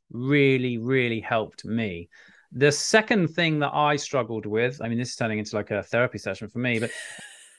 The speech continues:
the second thing that I struggle with is, you know, I, I don't struggle to say no to things on Medic's Money if I'm too busy or can't fit it in and people are understanding. But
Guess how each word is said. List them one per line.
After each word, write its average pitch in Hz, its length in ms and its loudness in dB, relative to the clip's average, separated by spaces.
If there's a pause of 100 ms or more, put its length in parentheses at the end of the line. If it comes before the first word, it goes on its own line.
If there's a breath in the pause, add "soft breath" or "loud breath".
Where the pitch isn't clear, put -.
(140 loud breath)
the 170 60 4
second 196 340 4
thing 196 160 6 (100)
that 165 100 4
I 160 120 4
struggle 170 320 0
with 135 140 0
is, 139 180 -2 (220 soft breath)
you 175 80 -8
know, 170 160 0 (220)
I, - 160 -4
I 175 100 4
don't 233 360 -2 (120)
struggle 180 400 4
to 160 140 -6
say 165 200 2
no 156 340 4
to 147 140 -6
things 139 520 0
on 135 420 -2
Medic's 131 320 -2
Money 127 480 -2
if 131 180 -2
I'm 123 140 0
too 123 220 -2
busy 110 340 0
or 117 140 0
can't - 260 -4
fit 113 220 -6
it 78 80 -2
in 110 160 -2
and 117 160 -4
people 117 280 -4
are 110 60 0
understanding. 107 600 -2
But 131 240 2